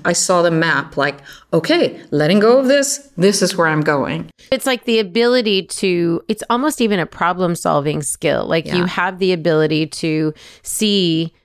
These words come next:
Speaker 2: and, and it's a little bit of an optimism, too. It's like, "Okay, this thing is in front of me,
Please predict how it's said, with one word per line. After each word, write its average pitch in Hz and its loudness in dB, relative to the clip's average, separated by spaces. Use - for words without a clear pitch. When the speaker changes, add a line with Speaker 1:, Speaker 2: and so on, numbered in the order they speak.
Speaker 2:
and, 277 0
and 247 -2
it's 262 -2
a 240 -2
little 226 2
bit 220 2
of 170 0
an 147 -2
optimism, 135 -2
too. 131 -2
It's - -4
like, 156 -2
"Okay, 208 0
this 151 -2
thing 175 0
is 156 -2
in 156 -2
front 156 -2
of 143 -6
me, 139 -4